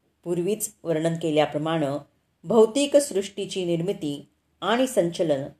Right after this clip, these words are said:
महाविष्णू, गर्भोदकशायी विष्णू आणि क्षीरोदकशायी विष्णूद्वारे केलं जातं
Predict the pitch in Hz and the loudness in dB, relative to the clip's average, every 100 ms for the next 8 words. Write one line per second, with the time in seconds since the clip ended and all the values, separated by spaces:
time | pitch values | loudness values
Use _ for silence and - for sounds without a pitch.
0 | _ _ 131 156 147 160 170 170 190 196 | _ _ -12 -8 -4 -2 -2 -4 -6 -6
1 | - - _ _ _ _ - 165 175 175 | -8 -16 _ _ _ _ -2 4 6 8
2 | 254 277 262 196 - 170 160 156 147 143 | 8 8 6 2 0 0 2 0 -4 -6
3 | 151 139 135 - _ _ _ 165 170 165 | -10 -10 -10 -14 _ _ _ -4 -2 -2
4 | 165 190 175 214 226 156 151 147 151 135 | -4 -2 4 6 6 4 0 -8 -4 -2
5 | 139 139 - 151 - 180 196 170 139 127 | -4 -8 -12 -12 -10 -6 2 4 2 -2
6 | - 160 135 131 123 - 62 | -8 -4 -2 -2 -2 -8 -14